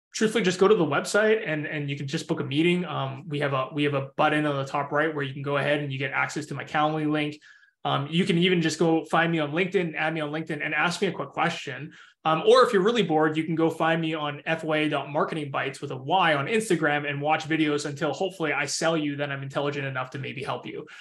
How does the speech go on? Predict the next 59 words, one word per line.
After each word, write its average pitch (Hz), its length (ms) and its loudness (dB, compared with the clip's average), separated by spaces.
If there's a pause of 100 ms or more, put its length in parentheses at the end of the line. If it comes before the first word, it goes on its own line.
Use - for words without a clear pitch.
(280)
Um, 160 420 4 (140)
<laughs> - 160 -8
but, 175 240 4
uh, 170 320 6
you 180 100 2
know, 160 220 0
re-, 202 360 2
realistically, 185 560 2
I 143 80 -2
think 180 160 -6
it 160 100 -2
could 165 80 -2
be 151 120 -2
as 147 120 -6
simple 185 240 -2
as 156 80 0
a 147 80 -6
meeting, 170 340 0
but 160 140 -2
it 180 180 -4
really 220 240 4
depends 175 380 -2
on 156 100 -4
where 156 120 -4
you 147 220 -4
are 143 200 -4
on 139 80 -10
your 131 80 -12
marketing 139 380 -4
journey. 160 480 0 (240)
Um, 139 200 -2
if 156 160 -4
you're 170 140 4
really 180 240 6
looking 175 340 2
for 156 140 -2
just 147 160 -4
some 147 120 -4
high 156 180 0
level 151 280 0
advice, 156 380 0
I 170 80 2
recommend 170 500 0
taking 160 240 -6
that 151 120 -6
discovery 156 420 -2
call 170 260 -2
because 147 380 -2 (240)
probably 165 320 4
in 175 80 4
that 160 160 0
thirty 160 200 0
minutes, 151 280 -4
I'm 143 80 -8
gonna 143 140 -4
help 139 240 -6
you 147 100 0
more 139 300 0
than, 135 320 -4